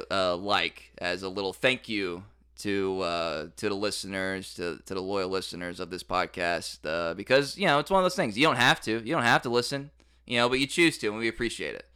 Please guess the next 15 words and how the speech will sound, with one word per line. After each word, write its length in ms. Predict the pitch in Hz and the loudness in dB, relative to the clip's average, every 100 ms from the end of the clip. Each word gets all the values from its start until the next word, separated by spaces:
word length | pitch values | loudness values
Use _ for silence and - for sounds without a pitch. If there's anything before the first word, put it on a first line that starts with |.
| _ _ - | _ _ -4
Like, 260 | 101 101 | -2 0
it, 200 | 87 65 | -2 -4
it, 200 | - 95 - _ - - _ | -4 -6 -6 _ -20 -20 _
it 120 | - 107 | -8 -2
means 200 | 113 104 | -2 -2
the 80 | |
world. 320 | 101 92 78 67 | -4 -2 -2 -2
So, 420 | 101 90 90 87 _ _ _ _ - | 0 2 2 -4 _ _ _ _ 4
at 180 | 131 135 | 4 6
Cody 220 | 131 120 | 4 4
Stavenhagen, 760 | - 120 117 113 110 110 107 - _ | 4 4 6 4 4 4 0 -4 _
at 240 | 117 117 | 4 4
Kieran 280 | - 120 113 | 2 0 2
underscore 420 | 104 104 - 104 | 0 -2 -2 -2
Steckley, 500 | 92 - 98 - 101 | -2 0 0 0 -4